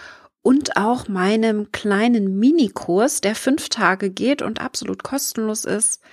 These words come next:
findest du bei mir in den Shownotes und unter w w w punkt katrin hill punkt com slash null null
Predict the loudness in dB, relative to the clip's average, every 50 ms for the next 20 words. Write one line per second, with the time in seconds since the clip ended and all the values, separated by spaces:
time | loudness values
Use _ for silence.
0 | -20 -20 -20 -20 -20 -20 _ _ -4 0 2 2 4 2 2 0 0 -2 -2 -2
1 | -4 -2 0 0 -2 0 0 0 0 0 0 0 0 2 4 4 4 4 4 2
2 | 0 -2 -4 _ -2 0 2 2 2 2 0 -2 -4 -8 -14 -16 _ -6 -4 -2
3 | 0 0 0 0 2 2 2 0 0 -2 -2 -4 -8 -10 -10 -10 -18 -20 -20 -20
4 | -20 _ _ 2 4 4 4 2 0 0 0 2 0 0 -2 0 2 2 2 2
5 | 2 0 0 0 0 -2 0 0 -2 -4 -6 _ _ _ -6 -4 -4 -4 -2 -2
6 | -4 -4 -4 -6 -6 -6 -4 -4 -4 -4 -6 -6 -6 -6 -6 -8 -8 -10 -10 -10
7 | -10 -12 -14 -10 -8 -6 -4 -2 -2 -2 -4 -4 _ _ -20 -20 -20 _ _ -2
8 | -2 0 4 4 4 4 4 0 -2 -4 -8 -12 _ _ _ -2 0 2 2 2
9 | 2 2 2 0 0 0 -4